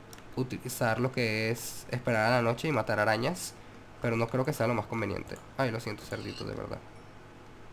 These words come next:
Ay. Ok, em, de aquí, mira, ahí hay más ovejas.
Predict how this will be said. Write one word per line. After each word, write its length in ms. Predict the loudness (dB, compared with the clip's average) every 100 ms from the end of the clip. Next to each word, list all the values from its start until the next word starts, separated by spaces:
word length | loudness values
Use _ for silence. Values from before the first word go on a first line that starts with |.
| -16 -14 -14 -14 -16 -18 -18 -18 -18 -18 -18 -18 -18 -18 -18 -18 -18 -18 -18 -18 -12 -6
Ay. 160 | -6 -6 -14 -14 -16 -16 -16 -16 -14 -14 -16 -16 -8 -6
Ok, 140 | -6 -8 -12 -8 -2
em, 560 | 0 0 -2 -4 -6 -10 -16 -16 -18 -12
de 100 | -2
aquí, 240 | 0 0 -2
mira, 160 | -4 -4
ahí 100 | -2
hay 80 | 0
más 120 | 0
ovejas. 260 | 0 -4